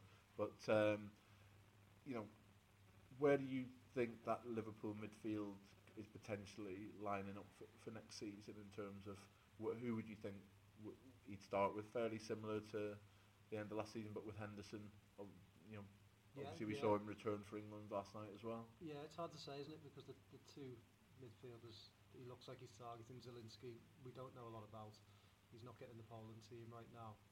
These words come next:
Speaker 2: Udinese
Speaker 1: Though that's a decent Poland team, to be fair,
Speaker 2: Yeah,
Speaker 1: I
Speaker 2: it's a
Speaker 1: think,
Speaker 2: decent Pol-,
Speaker 1: yeah.
Speaker 2: but, but he was a, he, he's Udinese's player, isn't he? But he's spent the last two seasons out on loan, hasn't he? So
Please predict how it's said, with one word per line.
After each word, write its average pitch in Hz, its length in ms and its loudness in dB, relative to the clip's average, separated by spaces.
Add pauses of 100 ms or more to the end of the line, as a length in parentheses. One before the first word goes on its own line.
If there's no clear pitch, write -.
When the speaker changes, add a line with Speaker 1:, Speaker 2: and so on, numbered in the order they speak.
(320)
Speaker 2:
Udinese 117 640 -6 (320)
Speaker 1:
Though 139 80 2
that's 143 160 6
a 135 40 -2
decent 143 360 2
Poland 143 320 0
team, 127 180 0
to - 80 -12
be 123 80 -4
fair, 165 220 8
Speaker 2:
Yeah, 104 80 6
Speaker 1:
I - 20 4
Speaker 2:
it's 107 80 -2
a 110 60 -4
Speaker 1:
think, 98 100 0
Speaker 2:
decent - 140 -8
Pol-, - 160 -2
Speaker 1:
yeah. - 80 0
Speaker 2:
but, - 40 -6 (320)
but 170 60 0
he 180 80 6
was 165 140 2
a, 175 80 2
he, 165 240 2
he's 156 180 -2
Udinese's 147 600 -2
player, 131 240 -4
isn't 131 100 -6
he? 135 80 -4
But 110 140 -10
he's 117 100 -10
spent - 220 -12
the 131 100 -8
last 123 220 -8
two 127 100 -10
seasons 117 560 -10 (140)
out 120 180 -6
on 113 80 -8
loan, 117 300 -6
hasn't 113 180 -10
he? 117 80 -10 (460)
So 113 340 -4